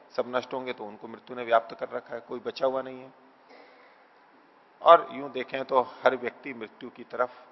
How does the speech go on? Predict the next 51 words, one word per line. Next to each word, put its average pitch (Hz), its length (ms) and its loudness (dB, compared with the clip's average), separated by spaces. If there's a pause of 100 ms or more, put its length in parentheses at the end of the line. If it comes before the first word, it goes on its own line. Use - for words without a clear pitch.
(140)
गति 110 260 -4
कर 113 140 -4
रहा 113 160 2
है, 113 120 -4
मृत्यु 104 280 -16
की - 120 -20
तरफ 104 280 -12
जा 107 260 0
रहा 117 140 8
है, 110 200 2
यानी 107 160 -8
क्षीण 143 340 -2
हो 113 180 -4
रहा 92 100 -2
है, 90 100 -16 (680)
परिवर्तित 127 520 -2
हो 101 80 -10
रहा 92 120 -12
है। 95 80 -18 (760)
और 101 160 -2
मनुष्य 127 400 -4
और 143 120 10
प्राणी 135 480 6
ही 156 140 -2
नहीं, 139 260 -4 (200)
बाकी 110 240 4
सब 120 240 -4
जड़ 127 180 4
वस्तुएं 117 460 -2
भी 147 180 -10 (360)
क्षीण 120 220 -8
होती 107 280 -12
जा 123 140 0
रही 135 140 -6
हैं, 143 160 -16
मृत्यु 113 260 -14
की 107 120 -14
तरफ, 104 300 -14
नाश 104 260 -8
को - 100 -16
प्राप्त - 380 -8
होती 104 280 -16
जा 101 140 -14
रही 104 160 -18
हैं। 110 80 -20 (640)
तो 175 360 4 (100)
हर 170 180 6
चीज 185 520 -6 (120)
ऐसी 131 260 2
ही 135 200 -2
है। 95 140 0